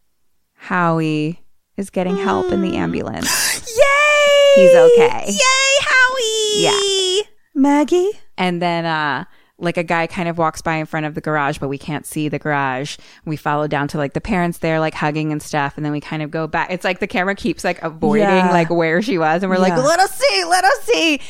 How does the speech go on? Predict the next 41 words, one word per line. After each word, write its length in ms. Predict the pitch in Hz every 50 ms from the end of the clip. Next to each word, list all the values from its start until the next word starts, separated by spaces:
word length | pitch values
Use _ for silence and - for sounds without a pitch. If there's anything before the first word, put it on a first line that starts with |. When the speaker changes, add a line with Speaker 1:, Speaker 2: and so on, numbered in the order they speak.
| - - - -
Speaker 1:
It 140 | 190 202 -
finally, 320 | - 196 185 185 190 185 180
like, 180 | 175 165 160
slow 420 | - - - - 180 170 165 165 165
pans 380 | 170 - 196 170 160 160 156
over 260 | 170 160 160 156 156 156
to, 140 | - - 156
like, 180 | 156 147 - - - _ _ _ _ _ _ _ _ -
the 80 | - 160
Speaker 2:
Where 120 | 175 180 170
she 40 |
Speaker 1:
spot. 400 | 160 160 156 156 160 180 240 269 - - -
Speaker 2:
Uh-huh. 240 | 170 160 160 156 156 170 _ _ _
Speaker 1:
There's 180 | - 160 156 156
nothing 320 | 151 139 - - 139 135
there. 260 | 117 - - - - 175 175
Speaker 2:
Fuck 280 | 226 202 - - - - - -
my 380 | - 185 165 170 170 165 160 - - -
life. 220 | - 156 131 - 170
Speaker 1:
Or 60 | 160
no 160 | 165 165 151
one 160 | 127 104 135 120
there. 160 | 131 - -
The, 240 | 156 175 165 147 - -
and 140 | 165 170 160
there's 180 | 160 160 -
just, 160 | - 156 -
like, 140 | 165 151 - -
a 60 | 156
big, 300 | 151 - 160 147 143 -
like, 200 | 151 147 143 - -
blood 360 | 160 - 147 151 147 147 147
spot 440 | - - - 180 175 170 185 202 -
Speaker 2:
Yeah. 320 | - 196 208 190 165 147 -
Speaker 1:
and 120 | 151 151 143
a 40 |
gun 300 | 143 143 143 120 - -
on 80 | 117 127
the 80 | - -
ground. 400 | - - - - - - 190 -
Speaker 2:
Fuck. 440 | - 165 - - - - - -